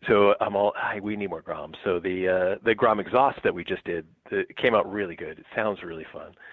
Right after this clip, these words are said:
But because of that, like, we're got Groms everywhere. So that's, that's kind of fun. So the bug out trailer had to haul Groms as well.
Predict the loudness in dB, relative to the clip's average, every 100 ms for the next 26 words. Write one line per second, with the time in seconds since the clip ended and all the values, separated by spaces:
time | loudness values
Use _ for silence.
0 | -20 -14 2 2 4 2 4 6 6 4
1 | 2 -2 -4 -10 -10 _ _ _ -8 -4
2 | 0 0 0 -6 -8 -10 -12 -18 -20 -20
3 | -20 _ _ -2 2 2 0 -4 2 2
4 | 2 -2 -4 -4 -8 -6 -6 -6 -2 0
5 | 2 2 2 2 4 4 2 0 -2 0
6 | -2 -2 -4 -10 -10 -14 -20 -18 -18 -20